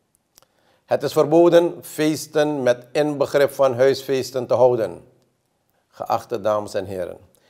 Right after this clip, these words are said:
hiervoor zullen geen dispensaties worden verleend.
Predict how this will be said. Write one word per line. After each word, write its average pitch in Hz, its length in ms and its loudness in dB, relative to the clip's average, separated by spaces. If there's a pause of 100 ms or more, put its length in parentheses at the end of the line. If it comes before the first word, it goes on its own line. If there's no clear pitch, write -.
(120)
hiervoor 127 760 -6
zullen 120 400 -2
geen 135 480 -4
dispensaties 120 1040 -2
worden 117 360 0
verleend. 117 580 -4